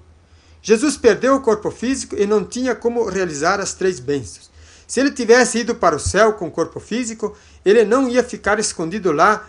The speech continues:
vendo todo esse sofrimento. Jesus sempre esteve presente nas igrejas, trabalhando espiritualmente, portanto, a sua volta em espírito é impossível. O terceiro Adão, ou Senhor do segundo advento, que agora está na terra,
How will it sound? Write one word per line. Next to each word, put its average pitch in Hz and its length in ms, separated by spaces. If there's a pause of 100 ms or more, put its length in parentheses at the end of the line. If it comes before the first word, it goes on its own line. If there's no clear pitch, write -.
(160)
vendo 202 340
todo 220 320
esse 214 180
sofrimento. 147 800 (600)
Jesus 190 340
sempre 269 360
esteve 233 320
presente 208 580
nas 190 220
igrejas, 196 520
trabalhando 170 540
espiritualmente, 185 760 (380)
portanto, 240 420
a 190 40
sua 202 220
volta 208 600
em 180 160
espírito 240 760 (100)
é 185 120
impossível. 175 680 (840)
O 147 80
terceiro 269 480
Adão, 233 360
ou 202 140
Senhor 202 360
do - 60
segundo 247 320
advento, 208 440
que 180 60
agora 185 260
está 233 240
na 220 100
terra, 196 460